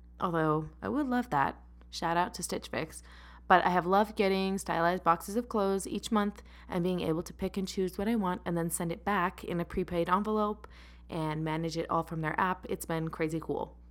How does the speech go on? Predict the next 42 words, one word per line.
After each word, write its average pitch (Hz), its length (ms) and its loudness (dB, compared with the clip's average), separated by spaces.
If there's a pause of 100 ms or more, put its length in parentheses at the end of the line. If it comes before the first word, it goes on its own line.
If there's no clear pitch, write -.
So 175 160 -2
check - 240 0
it 320 60 2
out. - 320 6 (340)
It's - 180 -4
for 165 160 0
men 175 380 0
and 233 260 0
women 180 360 2
and - 160 -2
even 165 200 0
children. - 520 -2 (280)
It - 80 -4
costs 170 300 4
you 170 60 0
nothing 160 380 0
to 294 100 -2
try, 208 260 0
and 190 220 0
you 175 60 -2
can 185 180 -2
potentially 254 840 0
get 226 240 -2
some 190 160 -4
stylish 185 440 -4
clothes 175 320 -6
for 170 120 -4
yourself 165 560 2 (340)
if 196 220 -4
you're 165 80 0
into 170 240 -2
that - 220 -4
sort 170 160 -4
of - 80 -8
thing. - 260 -8 (480)
Head 202 200 2
over 277 240 6
to 233 440 2 (120)
the 165 140 2
tail 175 320 2
end 262 240 0
podcast 165 680 0